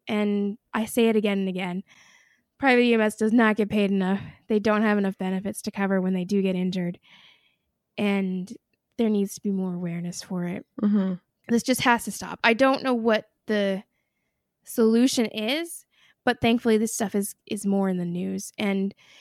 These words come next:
Speaker 1: there needs to be better laws to protect healthcare providers when they are attacked. It needs to be, it needs to be a felony.
Speaker 2: There
Speaker 1: You
Speaker 2: needs
Speaker 1: know?
Speaker 2: to be an understanding. The public needs to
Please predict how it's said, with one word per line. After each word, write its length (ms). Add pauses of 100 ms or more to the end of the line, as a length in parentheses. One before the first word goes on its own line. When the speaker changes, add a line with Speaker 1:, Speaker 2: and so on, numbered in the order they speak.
(120)
Speaker 1:
there 100
needs 200
to 60
be 80
better 240
laws 420
to 100
protect 600
healthcare 360
providers 460
when 220
they 260
are 420 (180)
attacked. 520 (400)
It 180
needs 320
to 100
be, 460 (260)
it 80
needs 240
to 80
be 100
a 40
felony. 520 (440)
Speaker 2:
There 200
Speaker 1:
You 100
Speaker 2:
needs 200
Speaker 1:
know? 60
Speaker 2:
to 20
be 120
an 80
understanding. 1040
The 200
public 500
needs 320
to 220